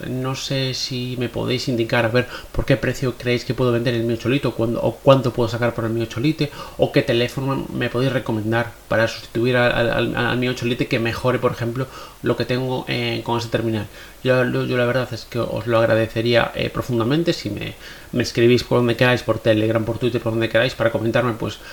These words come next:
lo que vosotros pensáis. Pues primero, pues creo que puedes sacar tanto dinero por ese teléfono, creo que pu-, que puedes optar a comprar este. Bueno, si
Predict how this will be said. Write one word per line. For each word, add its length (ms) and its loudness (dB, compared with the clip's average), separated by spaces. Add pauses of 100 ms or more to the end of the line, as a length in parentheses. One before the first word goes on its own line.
(160)
lo 100 0
que 80 2
vosotros 320 0
pensáis. 440 -2
Pues 220 -8
primero, 380 -4
pues 180 -2
creo 160 2
que 80 4
puedes 220 0
sacar 320 2
tanto 200 -2
dinero 260 0
por 100 -6
ese 100 -6
teléfono, 480 -2
creo 180 2
que 80 2
pu-, 220 -4 (240)
que 60 -6
puedes 220 0
optar 260 0
a 60 0
comprar 300 4
este. 220 -4
Bueno, 200 -2
si 220 -10